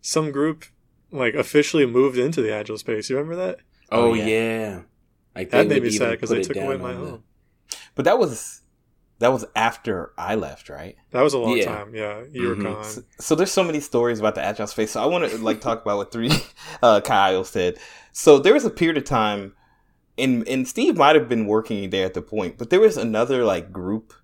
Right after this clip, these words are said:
Speaker 3: of friends who would meet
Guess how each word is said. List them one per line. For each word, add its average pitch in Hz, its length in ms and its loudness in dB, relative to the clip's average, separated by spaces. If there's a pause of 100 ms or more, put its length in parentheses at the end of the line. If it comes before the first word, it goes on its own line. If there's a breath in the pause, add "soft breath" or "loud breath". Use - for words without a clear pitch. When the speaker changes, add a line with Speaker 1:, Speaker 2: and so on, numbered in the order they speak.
(280)
Speaker 3:
of - 200 -2
friends - 800 -6 (580)
who - 140 -2
would 113 320 -4
meet 110 420 -6